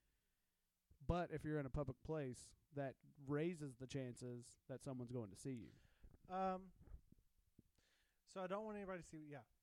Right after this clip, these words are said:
Speaker 2: that's true. So, but if we're in a public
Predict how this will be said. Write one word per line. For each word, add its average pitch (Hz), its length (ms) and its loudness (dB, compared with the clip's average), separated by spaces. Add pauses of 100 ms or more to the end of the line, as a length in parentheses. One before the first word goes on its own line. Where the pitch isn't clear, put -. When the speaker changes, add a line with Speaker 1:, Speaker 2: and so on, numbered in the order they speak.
(340)
Speaker 2:
that's 143 180 -12
true. 120 180 -10 (420)
So, 156 460 -6 (560)
but 185 260 0 (140)
if 160 140 -10 (260)
we're 156 140 -8
in 160 60 -10
a 147 40 -10
public 143 260 -8